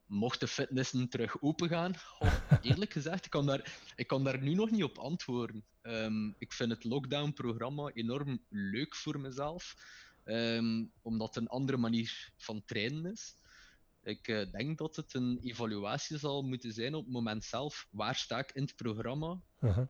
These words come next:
Speaker 1: Ehm, en, en dat een beetje zal kijken zijn van, eh, ga ik hier nog op door of progressie maken?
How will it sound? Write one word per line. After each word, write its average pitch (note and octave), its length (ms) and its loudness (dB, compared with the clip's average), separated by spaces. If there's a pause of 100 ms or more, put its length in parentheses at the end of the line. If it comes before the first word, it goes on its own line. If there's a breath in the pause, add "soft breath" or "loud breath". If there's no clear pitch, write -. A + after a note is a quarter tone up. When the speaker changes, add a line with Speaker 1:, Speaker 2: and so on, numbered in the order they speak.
(160)
Speaker 1:
Ehm, A2 640 0
en, A2+ 220 0
en G#2+ 460 -2 (140)
dat A2+ 200 -6
een A#2 80 0
beetje - 240 -2
zal A2+ 180 -2
kijken A#2 320 -2
zijn C3 200 2
van, A2 360 0 (500 loud breath)
eh, G#2+ 240 0
ga A2+ 80 0
ik G#2+ 140 -2
hier C3 160 0
nog A#2+ 340 0
op A#2 220 -4
door B2+ 380 0 (100)
of - 340 -6 (360)
progressie A2 640 0
maken? C3+ 480 0